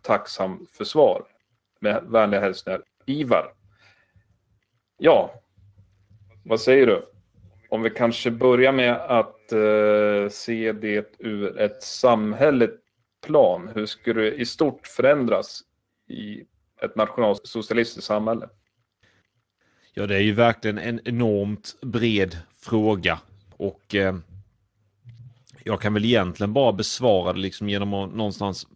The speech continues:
Speaker 2: försöka måla upp hur ett nationalsocialistiskt samhälle skulle se ut.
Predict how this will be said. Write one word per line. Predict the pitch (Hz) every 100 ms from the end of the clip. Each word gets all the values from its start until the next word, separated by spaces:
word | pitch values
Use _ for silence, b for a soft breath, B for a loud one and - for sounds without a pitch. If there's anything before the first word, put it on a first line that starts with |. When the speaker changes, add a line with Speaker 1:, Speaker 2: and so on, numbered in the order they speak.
| _
Speaker 2:
försöka | 110 - 101 101
måla | 98 104 98 98
upp | 95 - - -
hur | 87
ett | 87
nationalsocialistiskt | 90 101 - 110 113 - 90 92 90 - 92 -
samhälle | 98 98 87 78 82
skulle | - 92 87
se | 127
ut. | 143 - _ -